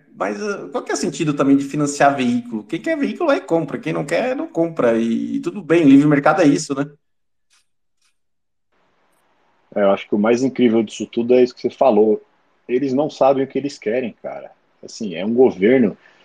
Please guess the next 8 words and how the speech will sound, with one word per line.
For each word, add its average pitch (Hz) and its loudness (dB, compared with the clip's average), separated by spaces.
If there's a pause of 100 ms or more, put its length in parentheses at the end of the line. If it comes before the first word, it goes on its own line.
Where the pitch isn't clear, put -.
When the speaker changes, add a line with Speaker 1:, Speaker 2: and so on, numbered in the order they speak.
(220)
Speaker 2:
que 123 4
tomou 120 4
o 143 -10
poder 120 2
sem 139 -10
ter 151 -4
o 147 -8
mínimo 190 -4